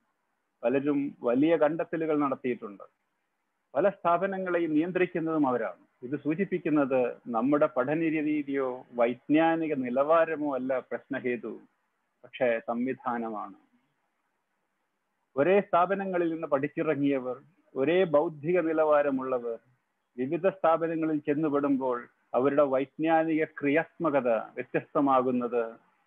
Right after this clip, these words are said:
എന്തുകൊണ്ടാണ്? സ്ഥാപനം വലിയ മാറ്റമാണ് മനുഷ്യരിൽ ഉണ്ടാക്കുന്നത്. സർവകലാശാലകളുടെ ആദ്യത്തെയും അവസാനത്തെയും വിഭവ സ്രോതസ് അതിലെ മനുഷ്യരാണ്.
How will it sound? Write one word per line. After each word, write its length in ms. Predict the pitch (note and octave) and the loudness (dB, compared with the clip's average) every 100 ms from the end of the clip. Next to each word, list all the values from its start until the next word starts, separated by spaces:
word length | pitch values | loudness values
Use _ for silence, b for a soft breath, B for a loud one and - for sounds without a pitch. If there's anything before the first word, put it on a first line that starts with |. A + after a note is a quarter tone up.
| _ | _
എന്തുകൊണ്ടാണ്? 720 | C3 C3 C3+ A2 F#2+ - - _ _ _ _ _ _ _ _ _ _ _ _ | -2 0 0 -2 -6 -12 -16 _ _ _ _ _ _ _ _ _ _ _ _
സ്ഥാപനം 640 | A2+ B2 C3 C3 B2+ B2 - A2 | 0 2 2 0 -2 -6 -12 -2
വലിയ 360 | A2 A#2+ C3 C#3 | 0 2 4 4
മാറ്റമാണ് 560 | B2 B2+ C3+ B2+ A#2 | 4 2 0 0 0
മനുഷ്യരിൽ 540 | A2 A2+ A2+ B2 A2 G#2+ | -2 -6 -6 -4 -4 -4
ഉണ്ടാക്കുന്നത്. 600 | G2+ G2 - - - - _ _ _ _ _ _ _ _ _ _ _ _ _ _ _ - | -4 -6 -8 -14 -20 -20 _ _ _ _ _ _ _ _ _ _ _ _ _ _ _ -2
സർവകലാശാലകളുടെ 1300 | D#3 G3 G#3 G#3 G#3 G3 G3+ F#3+ F3+ F3+ E3+ E3+ D#3+ - _ _ B2+ | 0 2 4 4 4 4 2 2 0 -2 0 -2 -4 -16 _ _ 0
ആദ്യത്തെയും 600 | E3+ G3 G3+ F#3+ F#3+ F3 | 2 2 2 4 4 4
അവസാനത്തെയും 880 | F#3 F#3+ F#3+ G3 G3 F#3+ F3+ E3+ D#3 | 4 4 4 4 2 2 2 2 0
വിഭവ 320 | D3+ D3+ E3+ | -2 0 0
സ്രോതസ് 560 | - D3 C#3 C3 - C3 | 0 2 2 0 -2 -4
അതിലെ 440 | B2 A2+ A#2+ C3 | -4 -4 0 0
മനുഷ്യരാണ്. 680 | A#2+ A#2+ - - A2 G2 | 0 -2 -4 -6 -8 -10